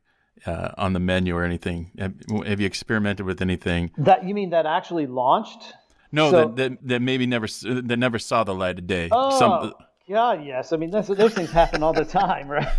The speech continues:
Speaker 2: You know, I mean, things that, uh, I mean, I, I guess I, I might be hard pressed to exactly, you know, to pull one out of my hat right now. But I mean, the, the type of experimentation that we do, a-, and I mean, experimentation is not just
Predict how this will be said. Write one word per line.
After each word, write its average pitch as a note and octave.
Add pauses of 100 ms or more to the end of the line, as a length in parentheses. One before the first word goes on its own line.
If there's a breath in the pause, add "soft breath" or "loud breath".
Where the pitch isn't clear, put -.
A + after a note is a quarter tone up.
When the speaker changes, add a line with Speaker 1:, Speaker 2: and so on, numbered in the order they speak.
(100)
Speaker 2:
You F3
know, D#3
I D#3+
mean, D#3
things F#3+
that, D#3 (400 loud breath)
uh, E3
I E3
mean, D#3
I, - (120)
I D#3
guess D#3+
I, D3
I E3
might E3+
be D3+
hard D3+
pressed D#3+
to D3+
exactly, C#3+
you D3
know, C3+
to C3
pull F#3
one D#3
out D#3
of D3
my C#3
hat D3
right C#3
now. F3+
But C3+ (260 loud breath)
I D#3
mean, D#3
the, D#3+
the D3
type F3+
of D3
experimentation D3+
that C3
we C#3
do, D3+ (580 loud breath)
a-, F#3+
and G3
I F#3
mean, F#3
experimentation F3+
is C#3
not D#3+
just D3